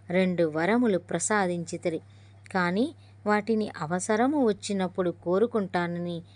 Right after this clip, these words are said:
మీతో చెప్పి ఉన్నాను. జ్ఞాపకమున్నదా? ఆ రెండు వరములు ఇప్పుడు అవసరము వచ్చినవి కనుక కోరుకొనుచున్నాను. మీరు కాదనక వాటిని చెల్లించి మీ సత్యవ్రతమును కాపాడుకొనుడు. నేను కోరబోయే మొదటి వరం ఏమనగా,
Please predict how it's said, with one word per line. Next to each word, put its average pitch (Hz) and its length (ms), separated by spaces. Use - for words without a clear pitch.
మీతో 185 320
చెప్పి 175 480
ఉన్నాను. 165 440
జ్ఞాపకమున్నదా? 180 960
ఆ 196 180
రెండు 175 280
వరములు 214 540
ఇప్పుడు 190 400
అవసరము 196 540
వచ్చినవి 175 440
కనుక 175 300
కోరుకొనుచున్నాను. 175 1040
మీరు 262 220
కాదనక 254 560
వాటిని 214 400
చెల్లించి 208 640
మీ 208 140
సత్యవ్రతమును 196 920
కాపాడుకొనుడు. 170 840
నేను 180 340
కోరబోయే 185 760
మొదటి 175 460
వరం 175 320
ఏమనగా, 190 680